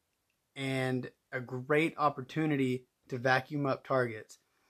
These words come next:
So no matter how you start your draft out, you need to plan for Brandin Cooks in the middle of the seventh round. Don't plan on taking a tight end there.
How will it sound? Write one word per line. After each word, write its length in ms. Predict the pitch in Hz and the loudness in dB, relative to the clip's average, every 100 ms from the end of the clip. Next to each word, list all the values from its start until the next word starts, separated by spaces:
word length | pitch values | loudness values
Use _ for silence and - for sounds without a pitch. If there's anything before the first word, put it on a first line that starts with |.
| _ _ _ _ _ _ _ _ _ _ _ _ _ | _ _ _ _ _ _ _ _ _ _ _ _ _
So 140 | - 147 | -2 4
no 160 | 175 | 8
matter 300 | 226 202 180 | 8 8 8
how 320 | 147 180 208 208 | 4 4 8 8
you 160 | 165 | 6
start 340 | 131 - 151 135 | -2 0 0 2
your 100 | 123 | -2
draft 440 | 127 151 147 - | 2 4 2 -2
out, 320 | 113 110 - _ _ _ _ _ _ _ _ - | -4 -4 -8 _ _ _ _ _ _ _ _ -6
you 120 | 143 | 0
need 180 | 175 175 | 2 2
to 60 | |
plan 680 | 151 - 165 165 160 139 127 - _ _ _ _ _ _ _ _ | -4 -6 0 2 2 2 0 -6 _ _ _ _ _ _ _ _
for 160 | - 139 | -6 -6
Brandin 400 | 123 143 147 127 | 0 2 2 0
Cooks 460 | - 156 123 - | 4 6 6 0
in 120 | - 139 | -6 -2
the 80 | |
middle 340 | 135 135 135 131 | 0 4 6 6
of 100 | 120 | 4
the 60 | |
seventh 380 | 113 135 127 123 | -2 -2 -2 -4
round. 360 | 127 120 104 113 _ _ _ _ _ _ _ | -2 -2 -2 -8 _ _ _ _ _ _ _
Don't 260 | 143 170 151 | 0 0 2
plan 200 | 196 190 | 4 4
on 120 | 190 | 4
taking 300 | 196 185 196 | 4 4 2
a 60 | |
tight 360 | 190 - 185 185 | 0 2 4 4
end 240 | 170 147 | 4 2
there. 320 | 135 131 151 | 2 2 0